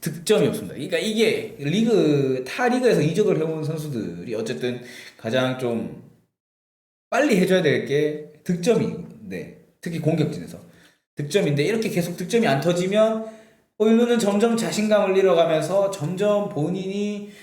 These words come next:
슬럼프에 빠지게 되는 건데 이 슬럼프를 타개하기 위한 방법은 득점이에요. 그러니까 본인의 실력으로 넣든 아니면 부패가 떠먹여주든 해줘야 되는데 오늘 또 그런 거 없었죠.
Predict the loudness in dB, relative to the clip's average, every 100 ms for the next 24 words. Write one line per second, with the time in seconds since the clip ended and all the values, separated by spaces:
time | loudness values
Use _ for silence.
0 | -16 -2 0 2 2 4 2 0 -2 -6
1 | -8 -10 -12 -14 -10 -4 0 2 2 0
2 | -2 0 0 2 0 0 -2 -4 -6 -8
3 | -12 -18 -8 -2 2 2 0 -2 -8 -12
4 | -4 0 0 -2 -12 -16 -4 2 4 6
5 | 6 6 4 4 6 6 4 2 0 -4
6 | -6 -4 -4 -2 0 2 0 -2 -6 -2
7 | -2 0 0 2 0 0 -4 -8 -10 -18
8 | -20 _ _ 0 4 4 4 4 4 2
9 | 0 0 0 2 2 4 4 4 2 0
10 | 2 2 2 0 -2 -4 -8